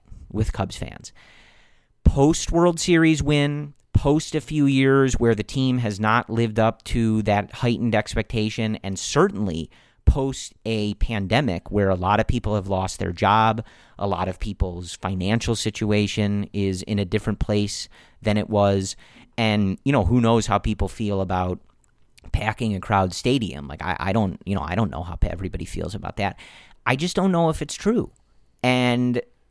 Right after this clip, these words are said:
I, you know, to be clear, like, I don't think that, like, the, you know, the Cubs are gonna get ten thousand fans in the stadium, right? That's not what I'm saying. But I, I just think that a lot of this is operating under the, like, "They'll always be there. This is what I wanna do, so they'll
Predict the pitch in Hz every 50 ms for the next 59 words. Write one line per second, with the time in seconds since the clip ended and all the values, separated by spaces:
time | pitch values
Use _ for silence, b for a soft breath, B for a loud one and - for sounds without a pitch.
0 | _ _ 117 120 - _ 120 131 156 175 156 117 - - 135 135 123 - - 180
1 | 208 208 127 98 98 98 - - 117 127 151 160 156 - 156 143 135 - 131 120
2 | - 92 107 101 98 92 - - 117 110 113 - - 131 110 90 90 98 - -
3 | 107 98 104 104 92 98 95 90 90 - - - - - 104 98 98 98 - -
4 | 95 98 95 90 95 90 - - 101 104 98 78 53 - - - - - 104 95
5 | 90 - - 98 82 80 78 62 65 67 65 71 104 - 131 - - 180 190 190
6 | 156 127 113 104 - - 139 135 208 - - - - B B B B B B B
7 | B B B B _ - 131 123 117 - - _ _ _ _ _ _ - 123 131
8 | 123 - - _ - 139 139 123 143 170 165 - - 170 160 165 - 156 139 131
9 | 117 113 110 104 104 117 123 135 139 123 120 113 123 120 113 - - 113 95 -
10 | - - 95 104 117 - - 120 110 107 101 98 92 95 95 92 82 87 107 107
11 | 104 104 104 101 98 92 98 92 92 92 87 85 90 92 80 - _ _ 117 113
12 | 104 92 90 82 - _ - 110 107 127 135 143 147 135 127 127 123 120 113 104
13 | - - 98 95 92 87 78 78 76 76 80 110 - - 120 101 110 117 - 127
14 | 117 107 104 107 95 92 104 110 107 101 98 87 87 87 85 82 82 82 71 82
15 | - - - 107 110 120 120